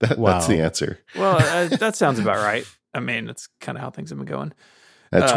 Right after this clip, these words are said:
Speaker 1: Twitter, something definitely did go wrong.
Speaker 3: <laughs>
Speaker 2: Well, I've compiled the whole thing, um, into one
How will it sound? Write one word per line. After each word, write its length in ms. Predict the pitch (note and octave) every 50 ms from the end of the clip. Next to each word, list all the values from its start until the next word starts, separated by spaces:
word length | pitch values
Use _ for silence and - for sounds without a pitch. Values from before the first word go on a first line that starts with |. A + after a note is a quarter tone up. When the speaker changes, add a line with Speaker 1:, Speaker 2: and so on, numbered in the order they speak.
| A#2
Speaker 1:
Twitter, 120 | A#2+ A#2+ A#2+
something 380 | - - A2+ A#2 - A#2 A#2
definitely 360 | G2+ G2+ G2+ G2 - A2+ G#2 G2+
did 160 | F2+ F#2+ D2+ D#2+
go 100 | E2+ D#2
wrong. 320 | D#2 D#2+ - - - - - _
Speaker 3:
<laughs> 120 | _ _ - G#3+ G#3+ A#3+ A#3+ A#3+ A3+ A3 -
Speaker 2:
Well, 140 | C3 C#3+ B2+
I've 240 | C#3+ D#3+ F#3 F3 -
compiled 640 | - F3+ E3+ - - D#3 D3 C#3+ C#3 C3 B2+ A2+ G2+ -
the 100 | B2 A2
whole 340 | - - C3+ C#3 C#3+ D3+ D3+
thing, 600 | - _ - B2+ G#2+ F#2 F2 E2+ F2 F#2 G2+ - _ _ _ _ _ _ _ _ _
um, 400 | G#2+ G#2 G2+ G2+ G2+ G2 F#2+ - -
into 640 | - A#2+ A2+ G2 - - - A2 G#2 F#2+ F#2+ F#2+
one 680 | F#2+ F#2+ G2 G#2 A#2 A#2 A#2 A2+ A2 A2 A2 A2+ A2+ A#2